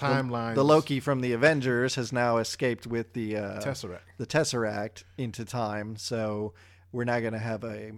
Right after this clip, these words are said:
Speaker 2: a miniseries
Speaker 1: 'Cause
Speaker 2: for
Speaker 1: he's a
Speaker 2: him.
Speaker 1: very, very, very popular character.
Speaker 2: Right. I mean,
Speaker 1: in,
Speaker 2: he's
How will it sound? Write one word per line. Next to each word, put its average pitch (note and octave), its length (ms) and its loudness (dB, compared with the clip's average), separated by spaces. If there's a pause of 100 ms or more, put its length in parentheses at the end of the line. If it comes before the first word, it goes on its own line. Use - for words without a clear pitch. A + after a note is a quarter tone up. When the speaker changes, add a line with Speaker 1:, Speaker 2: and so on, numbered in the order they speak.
(160)
Speaker 2:
a A#2+ 60 -8
miniseries A2+ 680 -6
Speaker 1:
'Cause A3+ 120 2
Speaker 2:
for B3 40 2
Speaker 1:
he's C4 100 2
a A3+ 60 4
Speaker 2:
him. F3 60 -4
Speaker 1:
very, G3+ 300 4
very, D#3 300 -2
very A#2+ 320 -2
popular A#2+ 440 -8
character. G2 540 -6 (400)
Speaker 2:
Right. A2+ 340 2
I D3 60 0
mean, F#3+ 140 2
Speaker 1:
in, F#3+ 60 2
Speaker 2:
he's G3+ 300 0